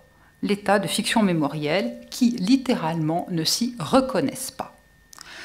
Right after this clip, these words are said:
Que les fictions mémorielles soient, pour une part,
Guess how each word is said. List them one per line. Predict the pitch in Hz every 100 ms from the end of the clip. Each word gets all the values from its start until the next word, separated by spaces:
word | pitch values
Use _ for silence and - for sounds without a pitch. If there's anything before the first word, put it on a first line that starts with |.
| -
Que | - 226
les | 240
fictions | 294 - 320
mémorielles | 240 202 202 247 254
soient, | 202 - 190 170 - - - _
pour | 214 202
une | 196
part, | - 139 - -